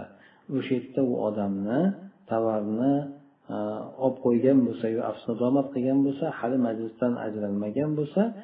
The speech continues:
bunda qaytib olishlik, qaytarishlik huquqi bor ekan. Endi, ha, ba'zi shartlar, e,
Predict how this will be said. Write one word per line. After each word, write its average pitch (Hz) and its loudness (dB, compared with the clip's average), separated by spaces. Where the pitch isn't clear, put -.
bunda 107 -2
qaytib 110 -6
olishlik, 107 -4
qaytarishlik 113 -2
huquqi 101 -6
bor 117 2
ekan. 98 -6
Endi, 131 4
ha, 160 -2
ba'zi 110 -2
shartlar, 135 4
e, 113 -10